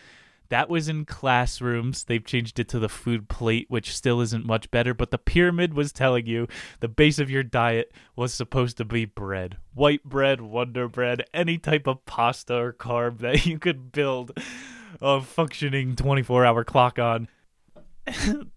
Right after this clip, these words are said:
This episode is probably gonna age with grace. In twenty years, we're gonna be like, "Why were these fucks eating Wonder Bread? What is that stuff? It lasts for forty years in space?" And then at the top was cake. You had to eat cake, the top of the pyramid, at some point of every day.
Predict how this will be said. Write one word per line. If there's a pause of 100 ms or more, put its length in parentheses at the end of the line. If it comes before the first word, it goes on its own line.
(120)
This
episode
is
probably
gonna
age
with
grace.
In
twenty
years,
we're
gonna
be
like,
"Why
were
these
fucks (400)
eating
Wonder
Bread?
What
is
that
stuff? (140)
It
lasts
for
forty
years
in
space?" (720)
And
then
at
the
top
was (420)
cake.
You
had
to
eat
cake,
the
top
of
the
pyramid,
at
some
point
of
every
day.